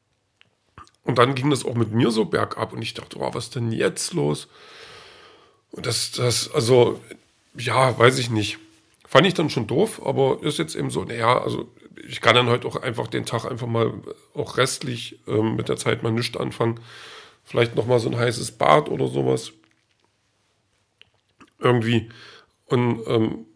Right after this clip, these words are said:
ohne, ohne jetzt noch irgendein, äh, irgendwas am Buch machen zu müssen oder irgendeine andere Arbeit oder so. Da habe ich jetzt, also da kann ich mich dann morgen wieder drauf stürzen. Heute kann ich einfach, äh, mal alles in Ruhe sein lassen.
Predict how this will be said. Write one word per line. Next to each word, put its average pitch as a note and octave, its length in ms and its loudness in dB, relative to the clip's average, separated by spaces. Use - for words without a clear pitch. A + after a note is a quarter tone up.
ohne, C3 340 6
ohne B2 220 2
jetzt B2 180 0
noch A#2+ 100 -2
irgendein, A2+ 520 0
äh, A#2 520 -6
irgendwas A2+ 320 -4
am A2 100 -4
Buch A#2 220 -4
machen A#2+ 280 0
zu - 120 -4
müssen A#2 260 0
oder - 160 0
irgendeine A#2+ 400 2
andere A#2 220 0
Arbeit A2 360 0
oder A2+ 140 -4
so. G#2 260 2
Da - 120 -6
habe A#2+ 160 2
ich A#2 80 -6
jetzt, A#2+ 320 -4
also G#2 440 -2
da A2 140 -6
kann A#2 240 0
ich A#2 80 4
mich A#2+ 120 0
dann G#2+ 120 0
morgen A#2 260 6
wieder A#2+ 100 6
drauf A2+ 240 4
stürzen. A2 440 -4
Heute G#2+ 180 0
kann A2 180 -4
ich G#2 140 -2
einfach, A2+ 380 -6
äh, A#2 160 -4
mal A2+ 180 -2
alles A2 160 -4
in G#2+ 80 -4
Ruhe A2 260 2
sein A#2+ 340 2
lassen. A#2 380 -2